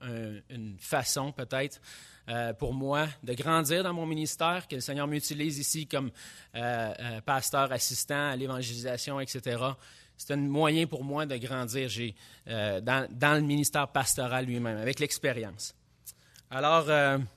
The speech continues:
avec les discussions qu'on a eues au conseil, que j'ai eues avec Yannick, avec les gens que j'ai consultés autour de moi,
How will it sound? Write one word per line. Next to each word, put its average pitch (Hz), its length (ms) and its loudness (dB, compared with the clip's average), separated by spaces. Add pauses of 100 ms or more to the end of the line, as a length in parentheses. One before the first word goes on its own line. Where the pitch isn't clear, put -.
avec 127 220 -2
les 147 100 0
discussions 160 460 4
qu'on 147 180 -2
a 139 60 0
eues 147 80 0
au 151 100 -2
conseil, 147 500 -2
que 147 120 -8
j'ai 131 140 -4
eues 143 100 -2
avec 143 240 -2
Yannick, 135 380 -2
avec 131 260 -8
les 120 240 -6
gens 143 240 4
que 143 40 -4
j'ai 139 120 -2
consultés 139 560 -2
autour 135 240 -2
de 123 100 0
moi, 120 300 -4